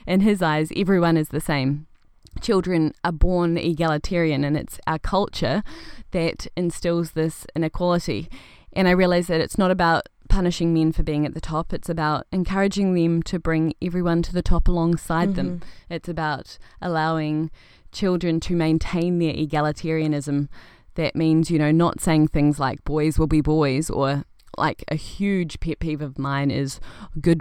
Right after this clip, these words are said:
Speaker 1: girl" or "good boy,"
Speaker 2: Mm-hmm.
Speaker 1: setting aside how unbelievably condescending that is. It's completely dismissing whatever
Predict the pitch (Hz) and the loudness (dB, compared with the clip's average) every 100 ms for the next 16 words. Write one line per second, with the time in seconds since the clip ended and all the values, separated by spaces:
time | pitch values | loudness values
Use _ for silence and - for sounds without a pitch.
0 | - - 170 160 151 147 147 147 - 175 | 0 0 2 4 2 0 -4 -6 0 2
1 | 156 - 165 151 139 135 196 190 185 - | 4 4 4 4 2 -2 -4 -6 -6 0
2 | 170 156 151 151 143 151 170 143 135 - | 4 4 2 0 0 -2 0 0 0 -6
3 | - 165 160 151 156 156 147 147 143 - | -6 0 0 0 -4 -4 -4 -4 -4 -6
4 | - 170 160 160 175 170 156 151 143 143 | -4 -2 -2 -2 0 2 2 2 0 -4
5 | 147 175 - - - - - - - 196 | -6 -8 -10 -12 -18 -18 -20 -20 -6 0
6 | 175 185 - 175 160 - 165 - 156 147 | 2 2 0 -2 -2 0 0 2 2 4
7 | 151 156 156 151 156 | 4 2 2 2 0